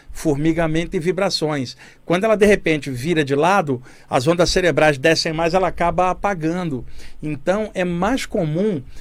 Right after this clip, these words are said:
sentir as sensações de barriga pra cima. Não é uma coisa absoluta, porque tem gente que pode sentir virado de lado ou de barriga pra baixo,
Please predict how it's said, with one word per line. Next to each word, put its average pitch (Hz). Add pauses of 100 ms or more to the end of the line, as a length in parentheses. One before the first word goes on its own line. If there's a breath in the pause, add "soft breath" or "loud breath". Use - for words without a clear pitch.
(100)
sentir 208
as 180
sensações 165
de 180
barriga 185
pra 214
cima. 156 (300 loud breath)
Não 151
é 156
uma 196
coisa 214
absoluta, 233
porque -
tem 170
gente 185
que -
pode 196
sentir 156 (260 loud breath)
virado 151
de 143
lado 156
ou 185
de 185
barriga 190
pra 226
baixo, 175